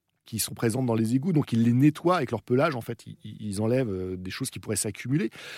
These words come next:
Donc il y a véritablement une utilité, euh, euh, euh, du rat. Euh, mais cette utilité, encore une fois, c'est un débat qui est aujourd'hui, euh,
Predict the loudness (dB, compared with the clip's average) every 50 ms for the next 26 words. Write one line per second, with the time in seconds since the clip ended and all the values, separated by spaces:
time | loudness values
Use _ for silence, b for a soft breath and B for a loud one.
0 | B B B B B 2 4 6 6 6 6 8 6 6 4 4 4 4 6 6
1 | 6 6 6 4 4 2 -2 -2 -2 -2 0 2 4 4 6 6 4 4 2 0
2 | -2 -4 -6 -6 -6 -4 -2 -2 -2 0 2 2 2 4 2 0 -2 B B B
3 | B B B B B 0 2 4 4 4 4 2 2 2 2 2 0 -2 -6 -4
4 | -2 -2 -2 0 0 0 0 0 -2 B B B B B -4 0 2 2 0 0
5 | 0 0 0 2 2 0 -4 -4 -2 0 0 2 4 4 4 4 4 -2 -2 0
6 | 0 2 2 0 0 0 0 0 2 2 2 2 0 0 -2 -4 -6 -8 -8